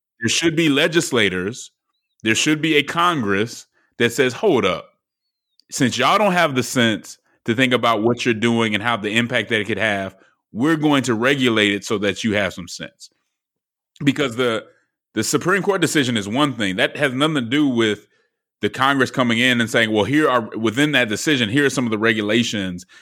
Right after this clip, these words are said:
that we're gonna put in place." But I have no <laughs> expectation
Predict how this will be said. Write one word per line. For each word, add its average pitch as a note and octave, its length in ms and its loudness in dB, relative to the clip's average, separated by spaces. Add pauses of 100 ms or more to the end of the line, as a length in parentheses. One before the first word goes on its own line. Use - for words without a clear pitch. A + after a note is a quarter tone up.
that G2 140 2
we're A2 120 4
gonna G2+ 180 0
put G2 180 -2
in E2+ 100 -8
place." - 480 -16 (560)
But B2 440 0 (280)
I C3 80 2
have B2+ 200 2
no C3 260 2
<laughs> A#2 60 2
expectation G#2+ 880 -2